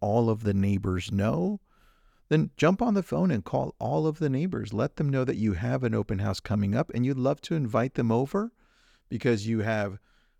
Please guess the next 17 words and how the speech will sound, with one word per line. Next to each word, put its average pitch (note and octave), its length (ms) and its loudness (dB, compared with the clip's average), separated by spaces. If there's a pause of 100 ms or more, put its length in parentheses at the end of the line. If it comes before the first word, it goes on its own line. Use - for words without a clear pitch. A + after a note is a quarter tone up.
food D#3 680 2
or G2+ 160 0
you G2 160 0
have G2+ 260 0
a G2 240 -2 (400)
competition C#3 1080 -2 (440)
or G2+ 500 0 (140)
you G2+ 180 -2
have F#2+ 540 -2
a G#2 80 -4
giveaway, C3 960 0 (160)
something - 760 -4 (160)
to G#2+ 120 -8
bring F#2+ 240 0
them G2 160 2
in. C#3 200 2 (460)
And A#2 400 2